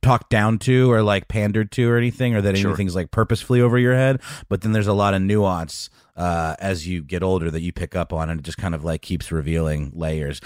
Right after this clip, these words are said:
Speaker 1: which is funny to say about what is ultimately kind of a vapid movie, but it's pretty smart in its
Speaker 2: Mm-hmm.
Speaker 1: vapidness. Like, it's, it's really lampooning that kind of culture and that kind of behavior, that
Speaker 2: Yeah.
Speaker 1: kind of, like, Beverly Hills, you know, bullshit culture, you know?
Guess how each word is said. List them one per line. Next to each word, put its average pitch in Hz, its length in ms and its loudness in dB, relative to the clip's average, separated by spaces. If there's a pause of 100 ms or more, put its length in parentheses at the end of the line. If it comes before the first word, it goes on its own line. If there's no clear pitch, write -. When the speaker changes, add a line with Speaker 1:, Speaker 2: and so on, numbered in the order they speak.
(180)
Speaker 1:
which 208 260 2
is 202 80 2
funny 214 220 4
to 147 80 4
say 143 240 4
about 110 240 4
what 107 180 4
is 98 100 2
ultimately 104 480 0
kind 104 320 0
of 95 100 2
a 90 60 0
vapid 90 460 0
movie, 80 420 0 (300)
but 104 160 2
it's 98 220 -2
pretty 160 280 4
smart 151 600 2
in 196 140 2
its 95 160 0
Speaker 2:
Mm-hmm. 104 160 -2
Speaker 1:
vapidness. 82 600 -4
Like, 98 180 -2
it's, 110 160 -2
it's - 300 -6
really 113 360 2 (400)
lampooning 107 760 4
that 90 240 0
kind 92 240 -2
of 80 100 -4
culture 95 380 -4
and 76 140 -2
that 76 100 -4
kind 82 160 -2
of 73 60 -2
behavior, 76 380 -2
that 78 100 -2
Speaker 2:
Yeah. 127 120 2 (180)
Speaker 1:
kind 85 40 0
of, 82 60 -2
like, 80 240 -6 (420)
Beverly 95 500 2
Hills, 90 580 2
you 95 140 -2
know, 82 500 -2
bullshit 87 920 -8
culture, 76 360 -4
you 64 80 -12
know? 76 200 -6